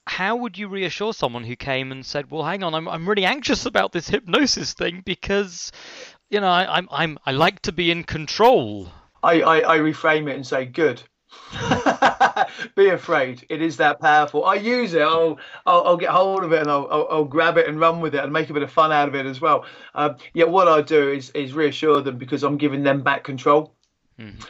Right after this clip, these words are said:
Speaker 2: Uh, and the way that I work in my sessions is to give them control, is to teach them what I'm doing as I'm doing it,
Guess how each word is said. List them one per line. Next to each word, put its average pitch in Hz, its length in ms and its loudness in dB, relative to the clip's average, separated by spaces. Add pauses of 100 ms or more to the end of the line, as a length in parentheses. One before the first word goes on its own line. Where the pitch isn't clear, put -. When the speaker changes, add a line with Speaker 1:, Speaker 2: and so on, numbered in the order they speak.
(140)
Speaker 2:
Uh, 143 220 2
and 165 80 -4
the 156 40 0
way 151 120 4
that - 80 0
I - 40 -2
work 147 300 2
in 147 60 -6
my 135 100 0
sessions 139 680 -6
is 156 180 -6
to 139 100 -12
give 160 320 2
them 139 160 2
control, 135 440 2
is 131 100 -4
to 143 80 -6
teach - 400 -6
them 151 160 2
what 151 140 6
I'm 139 140 2
doing 135 220 2
as 135 160 0
I'm 127 160 -2
doing 147 260 6
it, 156 180 -2